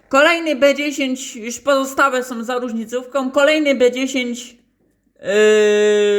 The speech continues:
na pompę w zbiorniku na deszczówkę. Dobrze znacie ten zbiornik, stoi w tym samym miejscu co w zeszłym roku. Yy, nagram go niedługo, tylko że tutaj akurat w tej rurce puściłem sobie nowy przewód.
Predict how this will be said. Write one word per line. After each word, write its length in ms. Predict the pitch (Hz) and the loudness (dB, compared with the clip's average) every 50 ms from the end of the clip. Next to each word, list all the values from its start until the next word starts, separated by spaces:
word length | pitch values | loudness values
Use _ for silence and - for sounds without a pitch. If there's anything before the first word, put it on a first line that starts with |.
| 202 202 196 | 0 0 -2
na 480 | 202 208 226 254 262 254 254 247 240 240 - | -4 -4 0 2 2 2 2 0 -2 -4 -4
pompę 500 | 262 254 254 247 226 - 254 233 226 214 | -4 -4 -4 -6 -6 -6 -6 -6 -6 -8
w 80 | 190 | -10
zbiorniku 560 | 190 185 - 226 240 247 247 262 269 247 269 254 | -14 -12 -4 -2 0 0 0 -2 -4 -4 -2 -2
na 120 | 240 226 | -2 -2
deszczówkę. 720 | 208 226 220 220 - 226 208 208 - - 226 214 233 269 403 381 - - - _ _ - _ _ _ _ - | -2 -2 -6 -6 -8 -8 -8 -8 -6 -4 -2 0 0 -2 -4 -6 -12 -20 -20 _ _ -20 _ _ _ _ -6
Dobrze 360 | - 285 320 302 285 294 294 | 0 2 2 2 2 0 -2
znacie 320 | 277 294 285 294 277 294 277 | -2 -2 -4 -4 -4 -6 -6
ten 180 | 269 254 247 | -6 -6 -6
zbiornik, 460 | 233 226 240 269 269 269 269 262 247 - | -4 -2 0 2 2 2 0 -2 -4 -6
stoi 300 | - - 285 277 262 233 | -4 -2 -2 -2 -2 -6
w 60 | - | -8
tym 160 | - 240 240 | -8 -8 -6
samym 340 | 240 262 226 226 233 226 240 | -6 -6 -6 -4 -4 -2 -2
miejscu 560 | 254 254 262 262 262 - - 247 240 240 240 - - - _ _ | 0 0 0 -2 -4 -2 -2 -2 -2 -2 -4 -10 -20 -20 _ _
co 160 | - 233 233 | -4 -4 -2
w 40 | 226 | 2
zeszłym 360 | 240 247 247 247 254 220 220 | 2 2 0 0 -6 -6 -2
roku. 600 | 220 247 262 247 254 262 240 233 226 226 226 - - - - _ _ _ | 0 0 0 0 2 2 2 2 2 0 -4 -12 -20 -20 -20 _ _ _
Yy, 220 | - 185 202 214 | -8 -6 -4 -4
nagram 500 | 214 226 247 254 254 247 240 247 233 226 | -2 -2 0 0 0 0 -2 -2 -2 -2
go 100 | 214 220 | -2 -4
niedługo, 500 | 214 208 208 190 226 247 254 240 285 302 | -4 -4 -4 -4 -4 -4 2 2 2 2
tylko 260 | 294 330 302 302 285 277 | 2 0 -4 -4 -4 -4
że 140 | 269 277 | -4 -6
tutaj 400 | 269 - 339 330 - - 269 254 | -8 -8 -10 -8 -4 -4 -4 -4
akurat 360 | 247 254 285 277 262 247 247 - | -4 -4 -4 -2 -2 -2 -4 -6
w 80 | - | -8
tej 220 | - 294 285 285 294 | -4 -2 -2 -2 -2
rurce 420 | 294 285 269 233 233 - 254 233 | -2 -2 -4 -4 -6 -6 -8 -8
puściłem 560 | 240 247 226 - - 269 269 269 254 247 220 | -8 -8 -12 -12 -10 -10 -8 -8 -6 -8 -6
sobie 320 | - 254 220 208 220 226 214 | -6 -6 -2 2 2 2 2
nowy 300 | 233 247 254 220 233 226 | 0 -2 0 0 0 0
przewód. 680 | - - - 233 185 185 202 254 302 - - - | -2 -4 -2 -2 0 2 2 2 0 0 -4 -10